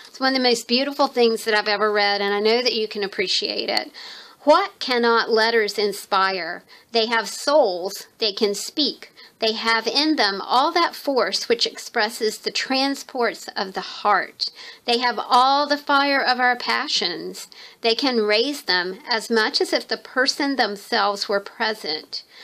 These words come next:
Having lost the substantial pleasures of seeing and possessing you,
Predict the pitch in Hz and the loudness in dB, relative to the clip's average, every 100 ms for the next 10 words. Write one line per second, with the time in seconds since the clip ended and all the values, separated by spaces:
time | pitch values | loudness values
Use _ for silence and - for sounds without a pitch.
0 | - - 240 247 285 254 254 277 311 302 | -20 -6 -4 0 0 0 2 2 2 0
1 | - - - - 220 220 247 202 - - | -4 -10 -12 -4 -2 -2 -6 -6 -6 -2
2 | 240 277 294 392 370 - 254 240 - 185 | 0 0 0 -2 -2 -4 -2 -2 0 -4
3 | 190 - - 233 196 - 285 302 285 190 | -4 -10 -8 -8 -8 -6 0 0 2 0
4 | 180 175 - - - - 220 220 214 - | -2 -8 -12 -20 -8 -2 -2 0 -2 2
5 | 196 214 - 254 262 269 277 285 302 | 0 0 -4 -2 -2 0 0 -4 -10